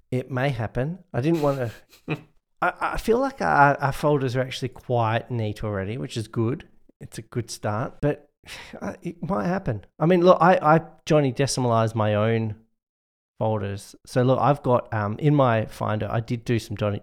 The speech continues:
Johnny decimalization. So I, in my documents folder, I can tell you that podcasting lives between sixty and sixty-nine.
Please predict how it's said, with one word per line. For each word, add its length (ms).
Johnny 260
decimalization. 840
So 140
I, 120
in 140
my 120
documents 500
folder, 380
I 80
can 160
tell 180
you 80
that 180
podcasting 640
lives 220
between 320
sixty 420
and 100
sixty-nine. 720